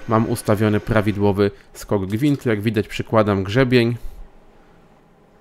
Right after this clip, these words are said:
Ząbki się pokrywają, tak więc mogę śmiało toczyć nasz gwint. To nie jest film o toczeniu gwintów, y, kilka już było na moim kanale, więc tutaj nie będę specjalnie się skupiał na tym temacie. Odsyłam Was do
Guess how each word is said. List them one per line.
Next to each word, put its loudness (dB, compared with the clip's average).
Ząbki 0
się -2
pokrywają, 0
tak -2
więc -2
mogę 2
śmiało 2
toczyć -4
nasz -2
gwint. -2
To 4
nie 6
jest 4
film 2
o 4
toczeniu 0
gwintów, 0
y, 0
kilka 2
już 4
było 2
na 4
moim 2
kanale, 2
więc -2
tutaj 2
nie 4
będę 4
specjalnie -2
się -4
skupiał 2
na 4
tym -2
temacie. 2
Odsyłam 2
Was 0
do 0